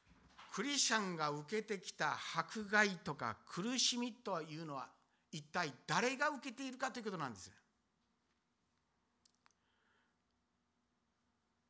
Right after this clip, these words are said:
もちろんクリスチャンが直接受けているということは言えるでしょうけれども、他ならない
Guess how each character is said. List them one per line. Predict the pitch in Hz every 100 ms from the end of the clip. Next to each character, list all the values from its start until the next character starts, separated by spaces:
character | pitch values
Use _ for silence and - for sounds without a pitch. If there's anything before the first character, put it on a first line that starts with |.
| -
も | 151
ち | 185
ろ | 262 220
ん | 151 117 - -
ク | -
リ | 196
ス | 196
チ |
ャ | 175 165
ン |
が | 226 214 - -
直 | -
接 | 190 196
受 | 180
け | 180
て | 196
い |
る | 185
と | 180
い |
う | 175
こ | 180
と | 180
は | 156
言 | 165
え | 208
る | 220
で | 190
し |
ょ | 180
う |
け | 151
れ | 151
ど | 147 202
も、 | 208 180 147 131 _ _ _ _ _ _ _ _ _ _ _ _ _ -
他 | 208 247 254
な | 233
ら | 233
な | 226
い | 175